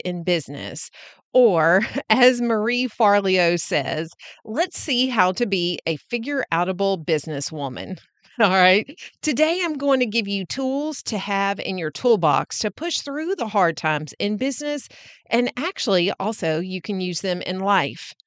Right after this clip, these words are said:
But first, let me give you a quick backstory about me. My first career was as a school counselor for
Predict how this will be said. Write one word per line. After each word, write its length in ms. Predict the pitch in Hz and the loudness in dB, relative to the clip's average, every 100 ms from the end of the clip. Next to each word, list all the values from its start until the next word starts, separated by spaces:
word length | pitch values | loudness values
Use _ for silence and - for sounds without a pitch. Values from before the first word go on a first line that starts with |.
| _ - - - | _ -20 -4 2
But 180 | 269 | 2
first, 480 | - 311 151 165 - - _ _ _ _ - | 4 2 2 -4 -8 -10 _ _ _ _ 0
let 100 | 494 | 0
me 60 | 571 | 0
give 180 | 427 330 | 0 0
you 200 | 294 262 | 4 4
a 80 | 208 | 4
quick 340 | - - 220 - | 0 -2 -2 0
backstory 680 | 160 151 - - 170 165 160 | -2 0 -2 -4 -2 0 0
about 300 | 147 165 - | 2 0 0
me. 380 | 156 117 - 170 _ _ _ | -6 -8 -10 -14 _ _ _
My 200 | 247 262 - | -10 -8 -2
first 340 | 403 440 - | -2 0 -4
career 480 | - 277 226 180 180 | -6 0 2 2 0
was 260 | 165 165 156 | 2 0 0
as 240 | - 170 | 2 2
a 100 | 165 | 0
school 280 | - - 302 | -2 -2 -4
counselor 520 | 294 175 151 - 170 | -4 -4 -4 -6 -8
for 180 | - - | -6 -8